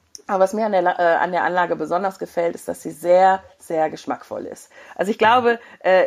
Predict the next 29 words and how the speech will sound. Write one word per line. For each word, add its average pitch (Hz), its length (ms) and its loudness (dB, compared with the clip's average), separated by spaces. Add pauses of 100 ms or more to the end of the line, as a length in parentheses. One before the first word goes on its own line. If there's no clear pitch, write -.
immer 277 200 4
noch 214 200 0
gibt - 180 -10
es 190 120 -14
Vorbehalte 208 640 0
gegen 175 300 -8
Hotelressorts, 185 840 -2
auch - 160 -4
All-Inclusive-Hotels. 175 1200 -2 (300)
Aber 175 220 4
wenn 180 100 2
man 180 180 2
sich 180 160 -14
da 180 220 4
auch 175 100 -4
die 190 160 -6
Fotos 180 380 -6
anschaut, 160 500 0
das 170 140 -10
ist - 400 -16
sehr 185 220 4
geschmackvoll 156 520 -6
gehalten. 147 400 -8
Wir 156 60 -8
sind 165 180 -6
mit 175 160 -6
fünf 320 380 -4
Sternen 190 600 0
dort, 156 380 0